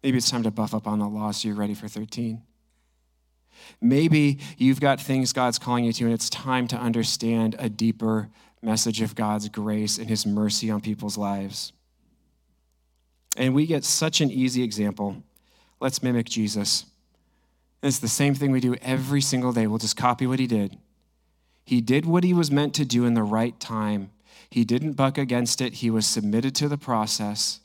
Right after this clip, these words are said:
He didn't get anxious and worry that he was one day not gonna be the Messiah. He was confident in who he is. He knew exactly who his father was.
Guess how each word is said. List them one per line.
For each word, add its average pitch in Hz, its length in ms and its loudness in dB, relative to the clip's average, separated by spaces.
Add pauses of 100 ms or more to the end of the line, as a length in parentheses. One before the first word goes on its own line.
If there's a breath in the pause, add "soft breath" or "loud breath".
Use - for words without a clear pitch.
(480 soft breath)
He 120 120 2
didn't 123 280 4
get 131 260 0
anxious 147 480 2
and 151 140 0
worry 139 240 4
that 127 140 -4
he 127 100 2
was 120 160 0
one 127 180 2
day 135 140 2
not 123 240 2
gonna 117 160 0
be 117 160 2
the 113 100 0
Messiah. 107 600 -2 (220 loud breath)
He 117 120 -2
was 107 160 2
confident 135 580 2
in 127 60 0
who 123 80 2
he 117 80 2
is. 110 180 0
He 117 140 2
knew 113 180 4
exactly 127 640 0
who 143 140 2
his 139 160 0
father 123 400 0
was. 104 380 0